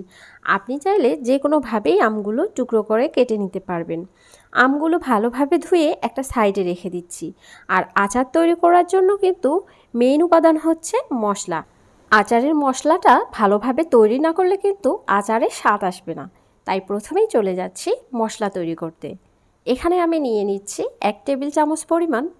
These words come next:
পাঁচফোড়ন, আরও নিয়ে নিচ্ছি এক চা চামচ মিষ্টি জিরা অর্থাৎ মৌরি, আর নিয়ে নিচ্ছি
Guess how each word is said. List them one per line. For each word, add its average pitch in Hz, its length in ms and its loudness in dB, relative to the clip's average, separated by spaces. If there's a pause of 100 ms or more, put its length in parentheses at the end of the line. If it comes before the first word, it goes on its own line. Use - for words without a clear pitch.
পাঁচফোড়ন, 208 600 0 (720)
আরও 233 240 4
নিয়ে 349 260 4
নিচ্ছি 196 440 -6 (580)
এক 226 180 0 (120)
চা 339 160 2
চামচ 240 460 0 (240)
মিষ্টি 254 500 -2
জিরা 196 280 0 (220)
অর্থাৎ 269 460 0 (160)
মৌরি, 226 500 0 (720)
আর 220 240 4
নিয়ে 359 180 2
নিচ্ছি 359 400 -2